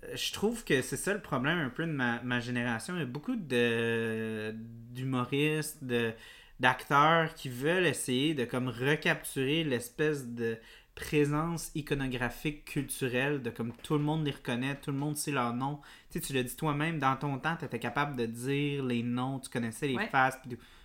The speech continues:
Speaker 1: Nous, là, dans notre génération, on n'a pas ces points de repère-là. Le marché, il est trop saturé.
Speaker 2: Il y en a
Speaker 1: C'est,
Speaker 2: beaucoup.
Speaker 1: il y a
Speaker 2: Ouais, mais
Speaker 1: beaucoup, il y a trop de gens qui essayent de
Speaker 2: Entonnoir.
Speaker 1: Oui, oui,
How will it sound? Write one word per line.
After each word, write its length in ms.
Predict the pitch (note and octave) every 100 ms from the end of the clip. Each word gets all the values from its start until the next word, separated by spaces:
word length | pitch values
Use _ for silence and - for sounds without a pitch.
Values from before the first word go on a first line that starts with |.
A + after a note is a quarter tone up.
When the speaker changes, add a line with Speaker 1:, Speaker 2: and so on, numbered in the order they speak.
| - - C3
Speaker 1:
Nous, 200 | D3 A3
là, 400 | F3 F3 F#3 - -
dans 140 | B2+ A#2
notre 140 | A#2
génération, 460 | B2 A#2+ A#2 - E3
on 40 |
n'a 100 | A#2
pas 240 | - E3
ces 160 | D#3 -
points 220 | - A2+
de 60 | A2
repère-là. 520 | A2 A#2 A2 A2 B2
Le 140 | A#2+ A2
marché, 380 | G#2+ - -
il 80 | D3
est 80 | A2+
trop 140 | - D#3
saturé. 680 | C#3+ A#2 - A#2+ A#2+ C3+ - - - -
Speaker 2:
Il 60 | F3+
y 40 |
en 20 | F#3
a 20 |
Speaker 1:
C'est, 300 | C#3 C#3 -
Speaker 2:
beaucoup. 280 | F#3 - -
Speaker 1:
il 60 | C#3
y 40 |
a 80 | B2
Speaker 2:
Ouais, 60 | B2
mais 40 |
Speaker 1:
beaucoup, 480 | B2 E3+ G3 G#3 G#3+ - - -
il 80 |
y 60 | C#3
a 60 | - - -
trop 320 | - G3 A3
de 60 |
gens 240 | D3+ F#3 G3
qui 140 | F3+
essayent 500 | C3+ - - D#3+ E3
de 220 | E3 E3+ A2
Speaker 2:
Entonnoir. 540 | C3+ B2+ G#2+ G#3 -
Speaker 1:
Oui, 220 | C#3+ F3
oui, 100 | F#3+